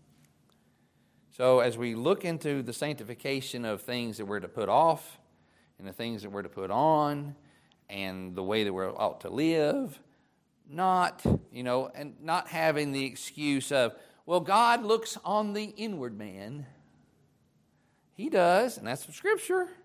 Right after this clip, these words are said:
God looks on the heart. That's right. Man looks on the outward man, but if you're the example, if, like the, the,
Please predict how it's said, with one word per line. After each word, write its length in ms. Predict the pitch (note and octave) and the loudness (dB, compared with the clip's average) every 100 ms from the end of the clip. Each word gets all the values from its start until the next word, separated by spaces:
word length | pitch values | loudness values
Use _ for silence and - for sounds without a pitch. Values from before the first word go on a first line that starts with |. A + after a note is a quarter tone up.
| _ _ _ _ _ _ _ _ _ | _ _ _ _ _ _ _ _ _
God 280 | - F#3 A3 | 2 4 4
looks 200 | A3+ A3+ | 2 0
on 140 | A3 | -4
the 100 | A#3 | -2
heart. 500 | G#3 G3 F3+ E3 - - _ _ _ _ _ _ _ | 0 2 2 0 -6 -20 _ _ _ _ _ _ _
That's 220 | - F#2 - | -12 -6 0
right. 380 | D#4 D4+ C4 - _ _ _ _ _ _ _ _ _ _ | 0 0 -4 -10 _ _ _ _ _ _ _ _ _ _
Man 280 | - C3+ F3 | -6 -2 0
looks 180 | G3+ G3+ | 0 0
on 120 | F#3+ | -2
the 80 | G3 | 0
outward 340 | F#3+ A#3 G#3+ | 2 4 4
man, 500 | D#3+ D3 C#3+ F3 F#3+ - | 0 -4 -4 -6 -8 -8
but 180 | C#3 D#3 | 0 2
if 120 | D3+ | 2
you're 220 | E3 G#3 | 2 2
the 160 | F#3+ E3 | 2 0
example, 920 | C#3+ B2+ D3+ G#3 B3 E3+ D#3+ G3+ - - _ _ _ | -2 -4 -4 -2 -2 0 0 0 -8 -20 _ _ _
if, 300 | C#3+ D3+ C#3 - _ _ | 0 0 0 -12 _ _
like 260 | B2+ C#3+ A#2+ | 0 0 0
the, 360 | B2+ B2 - F#2 | 0 0 -2 -2
the, 420 | B2 A#2 A2+ G#2 | 4 4 4 -2